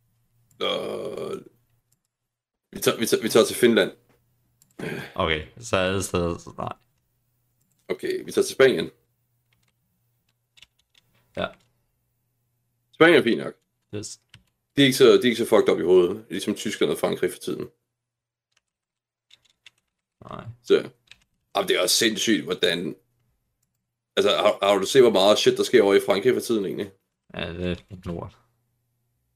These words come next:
Speaker 1: Jamen, det, det er jo noget med, altså, det er jo ikke kun, det er jo også det med pensionsalderen, det er det der med, at ham der premierministeren, hvad fanden det hedder egentlig, det er over i Frankrig, de har bare sådan en kæmpe beef med hinanden egentlig lige nu.
Speaker 2: Ja.
Speaker 1: Så.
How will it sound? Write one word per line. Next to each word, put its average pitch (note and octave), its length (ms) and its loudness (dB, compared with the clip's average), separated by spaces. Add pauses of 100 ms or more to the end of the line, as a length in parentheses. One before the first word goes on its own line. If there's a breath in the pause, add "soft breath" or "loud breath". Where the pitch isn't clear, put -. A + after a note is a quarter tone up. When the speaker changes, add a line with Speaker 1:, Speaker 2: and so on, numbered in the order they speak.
(240)
Speaker 1:
Jamen, G2+ 120 -4
det, A2 160 2
det B2 60 8
er A#2+ 40 12
jo A2+ 60 8
noget A2+ 260 10
med, A#2+ 160 8 (360)
altså, F2+ 180 0
det F#2+ 80 -6
er G#2 40 6
jo G#2 60 6
ikke B2+ 120 -6
kun, A#2 300 0 (840)
det G#2+ 80 -2
er - 20 4
jo F#2+ 120 4
også A2 140 2
det B2 80 2
med G#2+ 140 0
pensionsalderen, A#2+ 1000 2
det G#2+ 100 2
er G2 60 4
det G#2+ 80 4
der G#2+ 60 6
med, G#2 120 2
at F#2+ 320 4
ham G2+ 160 0
der E2+ 560 4
premierministeren, G2+ 760 0
hvad F#2+ 120 -2
fanden F#2 220 -4
det F2+ 200 -2
hedder F#2 140 4
egentlig, D#2 200 -4
det F#2 80 2
er F2 40 4
over F2 160 2
i E2+ 40 -2
Frankrig, F#2+ 380 -2 (640 soft breath)
de G#2 120 0
har F#2 160 0
bare F2+ 120 -2
sådan F#2 100 -4
en F#2 60 -10
kæmpe A2 220 0
beef A2+ 400 -4
med C3 80 4
hinanden F#2+ 280 2
egentlig G2+ 240 0
lige G#2+ 120 2
nu. G#2+ 240 0 (680)
Speaker 2:
Ja. A2+ 60 -14 (220)
Speaker 1:
Så. C2+ 220 -2